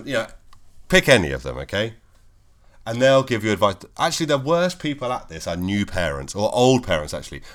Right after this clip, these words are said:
Parents that have had one or two children. They are brutal, because suddenly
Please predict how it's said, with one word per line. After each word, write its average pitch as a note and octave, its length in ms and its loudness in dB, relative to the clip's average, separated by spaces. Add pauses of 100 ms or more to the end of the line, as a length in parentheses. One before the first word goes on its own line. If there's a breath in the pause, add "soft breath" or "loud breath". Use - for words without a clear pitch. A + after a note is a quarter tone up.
Parents B2+ 380 2
that G2 140 -6
have F#2+ 120 -8
had G2+ 300 -10
one F#2+ 220 -4
or F2+ 80 -6
two E2+ 260 -8
children. D#2 480 -12 (400 loud breath)
They C#3+ 220 2
are C3+ 180 2
brutal, G2 880 -2 (420 loud breath)
because B2 280 0
suddenly G#2+ 920 0